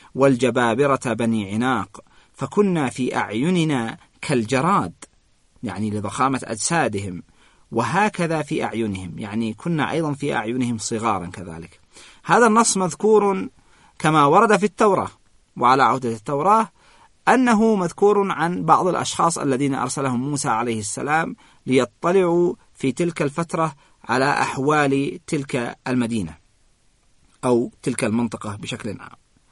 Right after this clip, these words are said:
ويذكر الدكتور محمد سعيد أبو صافي بأنه قد كشفت حفريات مدرسة الآثار البريطانية منذ عام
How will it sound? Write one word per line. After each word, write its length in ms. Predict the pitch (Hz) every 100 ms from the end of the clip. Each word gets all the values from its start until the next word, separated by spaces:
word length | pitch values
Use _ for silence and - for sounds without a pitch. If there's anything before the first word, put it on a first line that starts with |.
| _ - - - -
ويذكر 560 | 190 277 349 247 226 208
الدكتور 480 | 160 151 - 180
محمد 420 | 147 135 143 143 107
سعيد 380 | - 110 131
أبو 200 | 110 104
صافي 520 | 101 156 131 110 107 - _ _ -
بأنه 440 | - 202 240 208
قد 200 | - 165 -
كشفت 400 | 220 190 180 -
حفريات 680 | 160 139 131 131 165 156
مدرسة 520 | 151 147 123 120 123 123
الآثار 480 | 123 - 110 104 139
البريطانية 840 | 117 107 135 175 165 143 120 110 107 _ - - _
منذ 300 | 143 175 165
عام 320 | 151 175 135